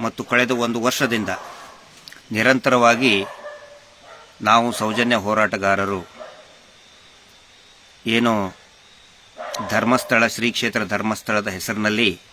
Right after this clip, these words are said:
ಮೀಟರ್ ಬಡ್ಡಿ ವ್ಯವಹಾರವನ್ನ ಮಾಡ್ತಾ ಇದ್ರು, ಔಷಧಿ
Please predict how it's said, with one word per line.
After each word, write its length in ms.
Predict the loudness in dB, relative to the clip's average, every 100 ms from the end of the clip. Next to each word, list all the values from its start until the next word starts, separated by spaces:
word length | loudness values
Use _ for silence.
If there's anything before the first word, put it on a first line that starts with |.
| -20 -20 -20 -20 -20 -20 -20 -20 -20 -18 -16 -14 -14 -16 -12 0
ಮೀಟರ್ 320 | 0 2 0
ಬಡ್ಡಿ 340 | -2 2 2
ವ್ಯವಹಾರವನ್ನ 640 | 2 0 0 0 0 0
ಮಾಡ್ತಾ 340 | 0 0 0 -4
ಇದ್ರು, 380 | -2 -2 -2 -4 -12 -16 -18 -20 -20 -20 -20 -20 -20 -20 -20 -20 -20 -20 -20 -20 -20 -20 -20 -20 -20 -10 -2
ಔಷಧಿ 680 | 2 2 4 4 4 2